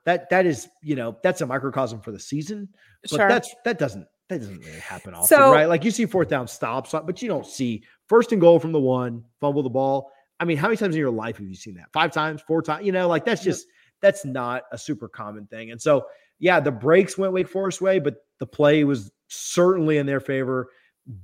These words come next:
Speaker 1: Best case scenario, but you do feel better, right? Like, we'll talk about moral victories here in a minute. If Florida State loses that game thirty-five thirty-one, you, you do feel better about it. Like, it's not the blowout that it ended up being, but Florida State was significantly outcoached, significantly outplayed, and they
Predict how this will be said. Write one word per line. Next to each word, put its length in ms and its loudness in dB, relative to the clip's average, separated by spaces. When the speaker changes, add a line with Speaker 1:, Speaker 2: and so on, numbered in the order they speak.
Speaker 1:
Best 300 2
case 180 2
scenario, 220 -6
but 160 -2
you 80 0
do 160 6
feel 280 8
better, 520 -2
right? 240 2
Like, 180 -2
we'll 120 2
talk 120 0
about 200 4
moral 200 0
victories 380 -4
here 100 -12
in 40 -12
a 40 -10
minute. 220 -4
If 100 -6
Florida 220 2
State 180 4
loses 280 2
that 120 0
game 200 -4
thirty-five 500 -2
thirty-one, 520 -4
you, 140 -6
you 120 -6
do 140 4
feel 260 6
better 320 -8
about 320 -10
it. 180 -4
Like, 160 -8
it's 120 -12
not 160 -4
the 80 -10
blowout 680 -6
that 100 -12
it 40 -10
ended 160 -12
up 120 -18
being, 240 -10
but 180 -8
Florida 200 6
State 140 0
was 140 -4
significantly 540 0
outcoached, 460 -2
significantly 760 -4
outplayed, 760 -6
and 140 -6
they 160 -2